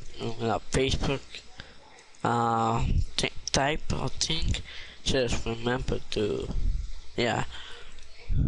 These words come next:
yeah, to like, or if you both like Facebook and Twitter, just, just do, I mean, like, and, and follow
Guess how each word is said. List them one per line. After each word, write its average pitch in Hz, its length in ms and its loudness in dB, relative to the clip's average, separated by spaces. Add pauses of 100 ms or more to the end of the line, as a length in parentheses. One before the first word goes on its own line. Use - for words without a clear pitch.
(320)
yeah, 123 240 2 (100)
to 117 280 2 (340)
like, - 440 0 (840)
or 110 140 2
if 120 260 0
you 117 180 0 (120)
both 117 380 2
like 113 280 -2
Facebook - 520 0
and 151 120 -4
Twitter, 127 340 0
just, - 320 2 (420)
just - 340 2
do, 123 360 2
I 117 80 2
mean, 120 260 -4
like, 139 280 0
and, 113 180 0 (960)
and 120 120 -2
follow 120 480 0